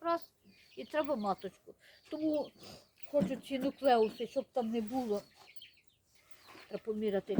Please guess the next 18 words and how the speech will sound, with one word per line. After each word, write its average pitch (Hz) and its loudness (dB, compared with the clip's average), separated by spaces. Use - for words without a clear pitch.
чи, 190 4
о, 202 0
чуть 208 -8
підрізати. 226 -4
Тому, 285 -2
щоб - -2
там 269 2
не 269 0
було, 240 -2
я 247 6
ці 254 -4
нуклеуси 233 0
хочу 208 -6
запустити, - 0
для 208 -2
того, 233 -2
щоб 220 -6
вирощувати 196 -2